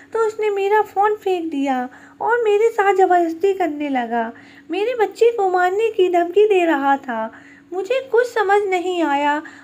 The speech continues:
और मैंने अपने ऊपर से उसे धक्का दिया और बगल में एक स्टूल रखा था और वही स्टूल मैंने उसके सिर पर मार दिया और वह मर गया। लेकिन उसके इल्ज़ाम आपने अपने सिर पर ले लिया।" सोनिया रवि के पैरों से लिपटकर रो रही थी।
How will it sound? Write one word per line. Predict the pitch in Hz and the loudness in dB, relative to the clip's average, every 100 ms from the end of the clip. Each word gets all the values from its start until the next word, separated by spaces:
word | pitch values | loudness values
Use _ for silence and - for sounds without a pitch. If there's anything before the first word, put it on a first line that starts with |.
| - | -12
और | 403 480 494 | -6 -4 -2
मैंने | 403 381 | -2 -2
अपने | 381 381 349 370 370 381 - - | -4 -4 -4 -2 -4 -6 -18 -8
ऊपर | 330 339 440 | -6 -2 -2
से | 427 359 | 0 0
उसे | 349 330 330 | 0 0 0
धक्का | 311 302 381 381 | 0 -2 0 2
दिया | 320 302 311 | 2 0 -2
और | - - 466 466 | -2 -2 0 0
बगल | 381 370 381 | 2 2 0
में | 349 349 349 | 0 -2 -2
एक | 349 339 | -2 -2
स्टूल | 330 359 370 | -2 0 0
रखा | 320 320 - 269 | 0 -2 -4 -4
था | - 233 226 226 - - _ _ 440 | -4 -8 -10 -10 -16 -20 _ _ -4
और | |
वही | 403 403 466 466 | 0 4 4 4
स्टूल | - 349 370 | 2 0 2
मैंने | 359 330 349 | 2 4 2
उसके | 330 349 339 | -2 -2 -2
सिर | 339 370 | 0 -2
पर | 415 330 | 0 -2
मार | 302 285 269 | -2 -2 -2
दिया | 226 247 254 254 - | -4 -4 -2 -4 -4
और | 349 453 | -4 0
वह | 403 392 | -2 -2
मर | 330 294 247 | -4 -4 -4
गया। | 233 233 220 240 - - _ _ _ 311 | -4 -4 -6 -12 -20 -20 _ _ _ 2
लेकिन | 349 359 427 | 2 2 0
उसके | 392 381 415 427 | 0 -2 0 2
इल्ज़ाम | 349 349 349 370 381 - | 2 4 2 0 -4 -4
आपने | 302 330 381 381 | -4 -4 -4 -4
अपने | 330 427 | -4 -6
सिर | 539 370 349 | -6 -4 -4
पर | 330 320 | 0 0
ले | 302 285 | 0 0
लिया।" | 269 269 269 | 0 0 0
सोनिया | 320 349 466 415 | -2 -2 -2 0
रवि | 349 440 | 2 0
के | 480 392 | 0 -4
पैरों | 381 330 370 427 | -2 -2 -2 -2
से | 349 | 0
लिपटकर | 330 330 330 349 349 | 0 0 -2 0 0
रो | 349 | 2
रही | 370 311 302 | 0 0 -2
थी। | 277 247 233 240 | -4 -8 -8 -10